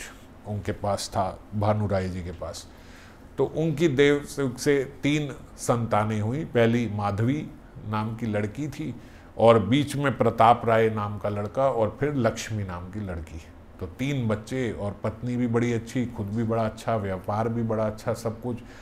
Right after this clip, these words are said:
और बहुत संत सेवी और बहुत भगवान को मानने वाले। एक दिन बोलते भानु राय जी ने सोचा, अ, कुसुमी को कि भाई हमें अपने पुत्र को अब एक अच्छा स-,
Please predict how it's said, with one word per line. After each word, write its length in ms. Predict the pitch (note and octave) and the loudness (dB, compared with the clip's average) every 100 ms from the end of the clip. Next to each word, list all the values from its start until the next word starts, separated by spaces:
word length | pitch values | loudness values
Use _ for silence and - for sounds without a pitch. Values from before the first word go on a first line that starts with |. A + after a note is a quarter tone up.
| - - | -20 -4
और 140 | G2+ G#2+ | 0 0
बहुत 400 | F2 A2+ C3+ C3+ | 2 6 6 4
संत 320 | - B2 A#2+ | 0 0 -2
सेवी 380 | - B2+ A#2+ A#2+ | -2 -2 0 0
और 120 | A#2 | 0
बहुत 220 | G2+ A#2 | 0 -2
भगवान 500 | A#2 A2+ A2 A2 A#2 | 0 0 2 0 -2
को 100 | A#2+ | -4
मानने 360 | A#2 A2+ A#2 A#2+ | -2 -2 -2 -2
वाले। 280 | B2 B2 A2 - - - - | -2 -2 -6 -12 -18 -10 -2
एक 220 | C#3+ D3 | -2 0
दिन 160 | D3 C3+ | -2 0
बोलते 260 | C3 C3 | 0 0
भानु 340 | C3+ A#2+ B2 B2 | 0 0 0 2
राय 200 | A#2+ A#2 | 2 2
जी 160 | A#2+ | 0
ने 160 | A#2 A#2+ | -2 -4
सोचा, 440 | - G2+ A#2+ B2 | -4 -4 -2 -2
अ, 120 | G#2+ - - - - G#2 G2+ F#2+ - | -2 -6 -16 -20 -10 -6 -6 -6 -8
कुसुमी 420 | G#2+ G#2+ G#2 G2 | -8 -4 -4 -4
को 200 | A#2+ C3 | -4 -6
कि 180 | B2 G#2 | -4 -4
भाई 180 | A2 | -2
हमें 360 | A2+ A2+ A2+ A#2+ | -4 -4 -4 -6
अपने 320 | F2 - A2+ | -8 -8 -8
पुत्र 340 | A2+ F#2+ - F#3+ | -8 -10 -10 -10
को 400 | A#2+ E3 - - - - - - - | -4 -4 -4 -10 -20 -20 -20 -14 -4
अब 280 | G#2+ - - - - - | -4 -4 -12 -20 -20 -10
एक 160 | D3 - | -6 -6
अच्छा 360 | - - - | -6 -2 -2
स-, 240 | D3+ - | -2 -4